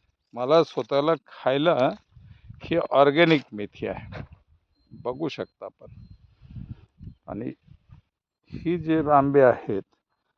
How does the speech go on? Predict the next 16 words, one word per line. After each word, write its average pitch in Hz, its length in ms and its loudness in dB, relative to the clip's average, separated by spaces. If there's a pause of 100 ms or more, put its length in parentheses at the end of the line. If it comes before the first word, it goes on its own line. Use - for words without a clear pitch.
(160)
याच्यामध्ये 170 460 -2
आपण 175 240 0
वेगवेगळ्या 151 600 4 (120)
प्रकारचं 139 600 -4 (260)
व्हरायटीज 127 640 2
टाकलेल्या 98 460 4
आहेत. - 460 -2
एक 117 240 0
तर 170 40 6
क्रॉस 165 300 6 (120)
पॉलिनेशन 165 560 6
होईल 135 260 6 (720)
आणि 135 200 0
घरी 147 380 4
खायला, 113 260 2
आणि 139 220 4